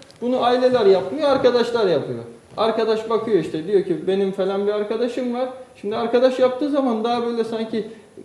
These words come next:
kafaya yatıyormuş gibi, aile yapınca sanki daha şeymiş gibi değil.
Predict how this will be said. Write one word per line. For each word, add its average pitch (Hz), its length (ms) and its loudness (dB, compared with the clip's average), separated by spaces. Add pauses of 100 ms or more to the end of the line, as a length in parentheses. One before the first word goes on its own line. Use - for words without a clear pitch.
kafaya 220 340 2
yatıyormuş 220 600 2
gibi, 214 180 -2
aile 214 260 2
yapınca 208 400 2
sanki 208 360 -2
daha 208 220 4
şeymiş 202 380 2 (160)
gibi 220 220 -8
değil. 302 140 -4